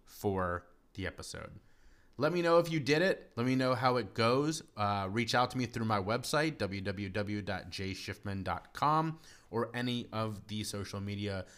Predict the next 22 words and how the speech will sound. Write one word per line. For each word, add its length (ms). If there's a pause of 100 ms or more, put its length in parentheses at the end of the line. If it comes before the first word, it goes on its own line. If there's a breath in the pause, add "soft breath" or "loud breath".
(160 loud breath)
platforms 540
I 120
listed 280
earlier. 400 (340 loud breath)
Thank 360
you 100
for 140
coming 240
along 480 (260 loud breath)
on 160
this 140
Choose 300
Your 80
Struggle 340
ride. 520 (640 soft breath)
Uh, 420 (440)
we're 180
gonna 160
learn 280
this 100
thing 220
together. 500